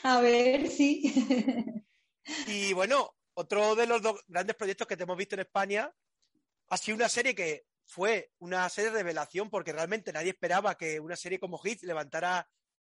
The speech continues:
Speaker 2: tan buena crítica y tan buen ruido en la, en la cadena pública, y es que ahí par-, ahí participas con Maya en la serie Hit, pa-, esto protagonizada por Daniel Grau,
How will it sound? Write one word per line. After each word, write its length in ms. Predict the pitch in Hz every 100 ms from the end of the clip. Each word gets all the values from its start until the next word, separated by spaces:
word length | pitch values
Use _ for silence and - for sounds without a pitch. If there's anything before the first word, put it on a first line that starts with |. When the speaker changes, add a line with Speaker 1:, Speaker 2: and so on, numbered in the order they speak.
| _ _ - - - - _ _ -
Speaker 2:
tan 180 | 190 175
buena 240 | 220 247
crítica 340 | 185 277 285 240
y 40 |
tan 120 | 185 160
buen 180 | 202 208
ruido 500 | 208 277 254 269 269
en 260 | 208 214 202
la, 100 | 202 - - 214 -
en 80 |
la 80 | 208
cadena 300 | 202 202 208
pública, 480 | 208 247 277 294 330
y 120 | 185
es 80 | 170
que 320 | - 226 262 _
ahí 140 | 160 165
par-, 260 | 208 202 -
ahí 360 | 160 180 208
participas 920 | - 220 185 180 214 185 226 277 - _ _ _ _ _ _
con 180 | 185 170
Maya 480 | 185 214 220 294 359 -
en 180 | 175 160
la 80 |
serie 220 | 156 180 175
Hit, 260 | 185 233 _ _ _
pa-, 100 | 175
esto 600 | 147 156 - 160 156 151 147
protagonizada 500 | 147 151 147 156 156
por 640 | 170 165 165 165 170 170
Daniel 240 | 170 165 160
Grau, 340 | 185 240